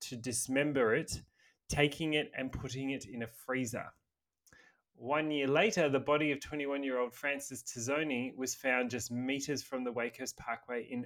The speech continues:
French's Forest, where her body had been dumped after being strangled by her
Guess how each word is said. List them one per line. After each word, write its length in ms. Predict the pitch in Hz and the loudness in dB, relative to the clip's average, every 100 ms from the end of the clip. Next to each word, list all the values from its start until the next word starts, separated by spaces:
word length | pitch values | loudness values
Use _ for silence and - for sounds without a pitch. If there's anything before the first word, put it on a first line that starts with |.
| - | -10
French's 560 | - 139 131 - 123 | -6 -6 -6 -8 -10
Forest, 720 | 113 - 135 117 - - - - _ _ _ - | -10 -6 -2 -2 -4 -8 -10 -16 _ _ _ -4
where 260 | 131 131 - _ - - _ _ _ _ - | 0 0 -2 _ -20 -20 _ _ _ _ -6
her 100 | 135 | 2
body 260 | 147 151 | 4 4
had 180 | 135 139 | 4 0
been 220 | 147 135 117 | 2 0 4
dumped 320 | 151 131 - | 4 4 0
after 320 | 127 131 131 | -4 -2 -2
being 240 | 127 123 | -2 0
strangled 600 | 113 - 131 135 131 117 | -2 -2 0 0 0 -4
by 220 | 101 113 110 | -2 -2 -2
her 160 | 117 | -6